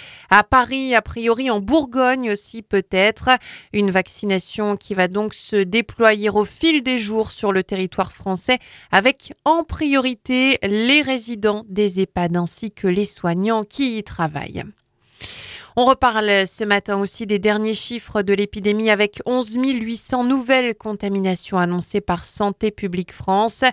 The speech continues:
Trois cent quatre-vingt-six personnes supplémentaires sont décédées du coronavirus au cours des dernières vingt-quatre heures.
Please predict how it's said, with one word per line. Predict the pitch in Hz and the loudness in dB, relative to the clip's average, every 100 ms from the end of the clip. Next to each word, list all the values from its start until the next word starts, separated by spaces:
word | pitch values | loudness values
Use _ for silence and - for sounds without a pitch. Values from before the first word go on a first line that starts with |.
| - - - - | -2 -18 -20 -14
Trois | - - 254 | -6 4 4
cent | 233 - 240 240 | 4 -4 -4 -2
quatre-vingt-six | 226 214 214 196 196 - 208 | -2 -2 -4 -2 -4 -6 -6
personnes | 196 190 - 196 | -4 -4 -4 -4
supplémentaires | 196 196 - 196 196 - 220 | -4 -8 -4 0 0 0 -4
sont | - - 311 | -6 -2 0
décédées | 311 285 - 262 214 220 | 2 0 0 -4 -2 -2
du | 220 202 | -4 -8
coronavirus | 208 220 196 190 180 180 196 - | -4 0 0 0 -2 -4 -6 -4
au | 180 | -8
cours | - 202 | 0 0
des | 180 | 0
dernières | 175 185 185 185 | 0 0 0 -2
vingt-quatre | 180 180 - 185 - | -2 -2 0 -4 0
heures. | 196 202 233 | 2 4 4